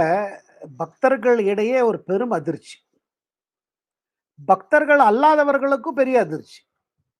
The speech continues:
தென்னிந்தியா, வட இந்தியா, கிழக்கு இந்தியா, மேற்கு இந்தியா, இந்தியா முழுக்கவுமே திருப்பதி போல கோவில் கிடையாது. And எல்லாத்தோடயும் ரொம்ப அதிகமாக மக்கள்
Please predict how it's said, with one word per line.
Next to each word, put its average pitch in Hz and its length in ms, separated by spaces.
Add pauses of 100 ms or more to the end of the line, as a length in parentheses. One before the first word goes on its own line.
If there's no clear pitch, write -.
(640)
தென்னிந்தியா, 247 540 (120)
வட 175 240
இந்தியா, 226 340
கிழக்கு 220 440
இந்தியா, 220 280
மேற்கு 214 400
இந்தியா, 220 220 (180)
இந்தியா 254 340 (240)
முழுக்கவுமே 220 680 (1040)
திருப்பதி 285 380
போல 269 240
கோவில் 202 400
கிடையாது. 131 320 (1600)
And 247 120 (140)
எல்லாத்தோடயும் 285 760
ரொம்ப 277 460 (180)
அதிகமாக 254 640 (200)
மக்கள் 269 440